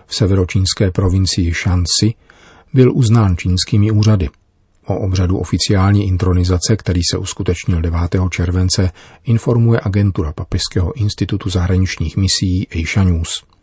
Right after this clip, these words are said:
Potvrzení biskupského úřadu ze státní strany spočívalo v četbě schvalovací listiny, pod níž se podepsalo čínské vlastenecké sdružení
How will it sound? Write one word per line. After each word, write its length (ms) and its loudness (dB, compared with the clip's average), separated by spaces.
Potvrzení 520 0
biskupského 640 -2
úřadu 360 0
ze 100 0
státní 420 -2
strany 260 0
spočívalo 580 0
v 100 -8
četbě 340 -4
schvalovací 520 -2
listiny, 460 0
pod 180 2
níž 140 0
se 60 -2
podepsalo 560 -2
čínské 440 -2
vlastenecké 640 0
sdružení 640 2